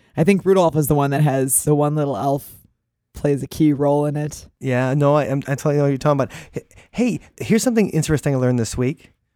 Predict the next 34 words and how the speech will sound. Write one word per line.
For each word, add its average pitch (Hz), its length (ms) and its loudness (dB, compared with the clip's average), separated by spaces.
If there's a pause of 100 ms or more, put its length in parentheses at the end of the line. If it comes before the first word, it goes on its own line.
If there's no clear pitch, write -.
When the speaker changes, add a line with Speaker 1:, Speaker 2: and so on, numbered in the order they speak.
(140)
Speaker 2:
So - 140 -6
Gene 196 300 2
Autry 175 340 2
made 147 180 2
Rudolph 143 260 4
the 131 80 0
Red-Nosed 127 340 0
Reindeer 135 260 0
famous 120 460 -2
in, 131 60 -2
like, 120 180 -2
nineteen 123 320 -2
forty-nine. 120 600 0 (220)
The 151 100 -2
next 175 360 0
year, 160 100 4
they 135 140 4
wrote 143 200 4
another 156 300 0
Christmas - 460 -4
song 120 300 -2
for 113 280 -4
him 107 160 -8 (480)
to 135 520 0
capitalize 143 640 0
on 92 200 -6
that, 78 200 -12 (160)
and 156 140 2
that 170 100 4
was 156 120 2
Frosty 151 340 0
the 127 120 -4
Snowman. 107 420 0
Speaker 1:
Really? 165 680 -2